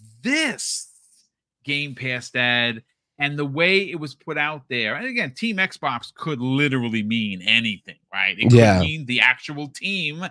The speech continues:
Speaker 1: at Xbox, or it could mean, well, we like to consider us, consider ourselves a part of the Xbox team, right? I think, I think most of us do anyway. Um, I don't know. I, I do, I do like what you're saying, but I also, I think you're onto something where you said it, when,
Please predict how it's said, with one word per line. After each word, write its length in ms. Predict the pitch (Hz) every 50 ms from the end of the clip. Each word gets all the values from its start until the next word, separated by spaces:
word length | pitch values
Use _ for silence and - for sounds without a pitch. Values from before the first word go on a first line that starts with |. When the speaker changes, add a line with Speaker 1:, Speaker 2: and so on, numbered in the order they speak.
| - - _ -
Speaker 1:
at 140 | 147 156 151
Xbox, 640 | 147 147 143 - - - 147 156 190 226 220 - -
or 100 | 202 214
it 80 | 214
could 260 | - - 202 233 185 175
mean, 320 | 196 208 226 247 220 147
well, 460 | 135 214 269 277 220 202 214 214 196 - _ _ _ -
we 60 | 165
like 160 | 190 196 -
to 80 | - 151
consider 360 | - 160 131 185 180 180 175
us, 400 | 175 185 160 - - 143 - - _ _ _ _
consider 320 | - 151 131 185 180 175 165
ourselves 340 | 165 - - 185 185 156
a 60 | 151 123
part 280 | - - 156 175 165
of 60 | 147
the 120 | 143 139 104
Xbox 640 | 135 131 - _ - 123 110 113 - - - - _ _ _ _ _ -
team, 380 | - 180 170 165 175 185 156
right? 240 | - 151 185 202 156
I 100 | 120 117
think, 200 | - - 139 110
I 160 | 85 117 107 - - 107 107
think 120 | 120 117 - -
most 220 | 127 131 170 170 -
of 80 | 117
us 120 | 110 95 92
do 180 | 110 107 107
anyway. 500 | 127 156 143 104 92 90 90 90 87 87 _ _ _ _ _ _ _ _ _ _
Um, 640 | 123 120 120 117 113 117 117 117 117 113 113 113 - _ _ _ _ _ _ -
I 60 | 226
don't 80 | 254
know. 80 | 233 175
I, 160 | 170 180 - -
I 100 | 175 190
do, 240 | 160 147 220 226 -
I 140 | 170 165 151
do 260 | 147 135 190 214 202
like 360 | 185 175 170 175 175 143 - -
what 240 | 143 147 131 - -
you're 100 | 143 131
saying, 360 | - - 156 143 139 135 117
but 100 | 120 131
I 140 | 131 131 135
also, 560 | 139 143 151 143 - - 151 143 135 131 131 -
I 160 | - 127 120
think 260 | - - 156 131 117
you're 140 | 135 127 131
onto 180 | 131 127 127
something 320 | - - 135 123 117 120 113
where 120 | 117 120
you 100 | 117 113
said 220 | - - 117 117 -
it, 140 | - 135 127
when, 680 | 127 123 123 120 120 - - 123 120 120 117 120 -